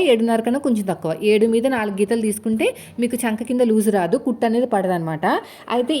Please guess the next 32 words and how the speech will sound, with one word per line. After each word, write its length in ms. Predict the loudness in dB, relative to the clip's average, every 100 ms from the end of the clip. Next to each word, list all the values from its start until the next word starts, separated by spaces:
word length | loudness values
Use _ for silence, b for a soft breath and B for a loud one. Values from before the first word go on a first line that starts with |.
| -4
ఇక్కడ 240 | 0 2 2 2
మరి 180 | 2 2 0 -4 -2
వీళ్ళు 140 | 0 2
నేను 140 | 2 2
కుట్టిన 200 | 0 2 4
బ్లౌజ్ 260 | 4 2 -2
కాదు 140 | 0 0
ఇది, 120 | 2 2
వేరే 200 | 4 4 2
వాళ్ళు 180 | 0 -4
కుట్టిన 180 | -6 -6 -2
బ్లౌజ్. 300 | -2 2 2 0 B B B -6
సైడ్ 320 | 0 0 2 2
జాయింట్ 280 | 2 2 4
వైపుకి 280 | 4 4 -2 2
ఇంకో 160 | 0 0
కుట్టు 160 | 0 4
వేసుకున్నారు, 500 | 4 4 0 2 0 -6 B B B
అంటే 140 | 0 2
లూజ్ 200 | 4 4 4
వచ్చిందని. 400 | 2 -4 -4 -4 -2
దానికి 220 | 0 0
అర్థం 240 | 0 0 2
ఏంటో 180 | 2 2 2
తెలుసా? 260 | 2 2 -2 -2 -6
ఇప్పుడు 260 | -2 -2 0 0
ఈ 20 | 0
ఫార్ములా 360 | 0 0 2 4
యూజ్ 120 | 4 2
చేయకపోవడం 460 | 0 0 -2 -2 -2 -2
వల్ల, 140 | -4 -6 B B B
అంటే 140 | -2